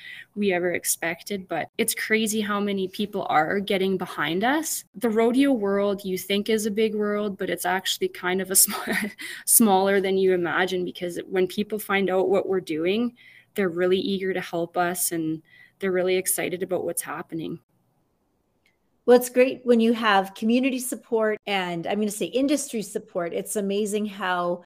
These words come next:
Speaker 2: exponentially quicker something can grow, hey?
Speaker 1: And, uh, even, uh, we have Brittany here, our grade two, three teacher,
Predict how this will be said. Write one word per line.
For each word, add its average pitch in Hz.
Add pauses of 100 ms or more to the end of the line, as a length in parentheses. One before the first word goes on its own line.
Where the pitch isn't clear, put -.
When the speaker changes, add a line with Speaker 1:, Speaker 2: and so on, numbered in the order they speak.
Speaker 2:
exponentially 208 (100)
quicker 202 (280)
something 190
can 175
grow, 170
hey? 196 (200)
Speaker 1:
And, 202
uh, 180
even, 240 (460)
uh, 185
we 208
have 208
Brittany 214
here, 214
our 180
grade 180
two, 196
three 190
teacher, 196